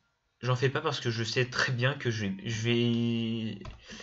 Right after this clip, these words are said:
je vais, je vais pas, j'ai pas kiffé la game en fait. Enfin, je vais la kiffer quand, euh, quand on va win et que c'est très bien passé, mais ça représente, euh, pff,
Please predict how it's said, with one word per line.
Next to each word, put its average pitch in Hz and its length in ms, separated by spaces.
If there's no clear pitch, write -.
je 110 200
vais, 117 80
je 120 80
vais 120 60
pas, 120 240
j'ai 123 160
pas 147 100
kiffé - 260
la 170 120
game 160 240
en 110 40
fait. 107 260
Enfin, 110 640
je 117 100
vais 120 80
la 113 80
kiffer 123 300
quand, 110 260
euh, 98 340
quand 117 160
on 120 40
va 120 140
win 139 220
et 113 160
que 113 120
c'est - 240
très - 140
bien 120 100
passé, 135 320
mais 110 200
ça 95 140
représente, 113 460
euh, 58 200
pff, - 280